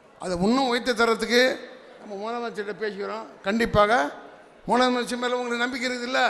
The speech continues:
கண்டிப்பாக உயர்த்தி தருவார். அதுக்கு உறுதியாக கவர்னர் தான் இருப்பார். அதே நேரத்தில் பண்டிகை காலங்களில் இலவச ஆடைகளுக்கு பதிலாக ரொக்கமாக தகுதியுள்ள பயனாளிகள் பதினஞ்சாயிரத்தி தொள்ளாயிரத்தி இருபத்தி நாலு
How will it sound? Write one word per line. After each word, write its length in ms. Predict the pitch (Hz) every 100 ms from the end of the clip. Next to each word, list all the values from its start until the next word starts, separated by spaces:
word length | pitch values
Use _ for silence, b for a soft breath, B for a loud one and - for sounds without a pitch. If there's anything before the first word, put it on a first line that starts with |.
| 147 117 - - - - - - - - - - - - -
கண்டிப்பாக 560 | 170 214 247 196 233 233
உயர்த்தி 200 | 226 233
தருவார். 300 | 233 226 247 247
அதுக்கு 260 | 214 196
உறுதியாக 420 | 214 240 240 240 269 320 381 - - - - - - - - - - - - _ _ _ -
கவர்னர் 360 | 196 240 240 233
தான் 120 | 285 320 - - 214
இருப்பார். 360 | 196 196 151 - - - - - -
அதே 120 | 196
நேரத்தில் 320 | 220 214 220 226 165 - - - - - - _ - _ - - -
பண்டிகை 280 | 196 247 269 247
காலங்களில் 340 | 254 254 233
இலவச 240 | 240 254 233 226
ஆடைகளுக்கு 340 | 240 226 220
பதிலாக 400 | 240 233 240 226 185 185
ரொக்கமாக 480 | 208 240 247 247 262 226
தகுதியுள்ள 320 | 233 240 226 208
பயனாளிகள் 420 | 220 220 233 247 - 185
பதினஞ்சாயிரத்தி 680 | 220 247 247 233 233 233 220
தொள்ளாயிரத்தி 360 | 208 220 226 208
இருபத்தி 240 | 196 190
நாலு 160 | 185